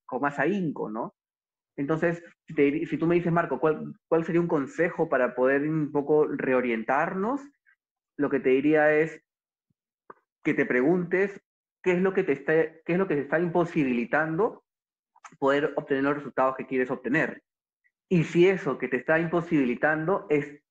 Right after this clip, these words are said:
real o es netamente una idea creada por tu mente. Cuando logras ese estado de conciencia y logras trabajar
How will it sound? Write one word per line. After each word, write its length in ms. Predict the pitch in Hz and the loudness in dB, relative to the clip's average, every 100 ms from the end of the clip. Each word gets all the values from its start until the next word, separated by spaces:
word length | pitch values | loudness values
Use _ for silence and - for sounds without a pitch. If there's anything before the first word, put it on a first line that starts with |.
| _ _ | _ _
real 760 | 123 110 110 107 113 123 214 - _ _ _ _ | -6 -4 -2 -2 -2 -4 -8 -12 _ _ _ _
o 160 | 131 135 | 0 2
es 220 | 147 - - _ - | 0 -4 -20 _ -6
netamente 1080 | 135 147 147 151 156 151 151 170 214 - _ _ _ | -2 0 0 0 -2 -2 0 -2 -4 -12 _ _ _
una 220 | 147 147 | -2 2
idea 320 | 147 151 156 156 | 4 4 4 2
creada 480 | 127 127 131 135 | 0 2 2 0
por 140 | 139 131 | -4 -8
tu 100 | 110 | -4
mente. 400 | 135 123 101 - _ _ _ _ _ _ | -4 -4 -8 -18 _ _ _ _ _ _
Cuando 500 | - 151 147 143 139 | 0 2 2 2 4
logras 480 | 143 185 202 202 208 | 4 4 4 2 0
ese 160 | 175 180 | -4 -2
estado 240 | 165 175 | 2 4
de 100 | 190 | 4
conciencia 880 | 190 113 110 151 147 147 175 233 - _ _ _ _ - | 0 -6 -4 -2 -2 -2 -2 -4 -8 _ _ _ _ -2
y 100 | 143 | 2
logras 260 | 156 185 | 4 2
trabajar 680 | 175 156 107 - 165 - | 2 2 2 0 0 -2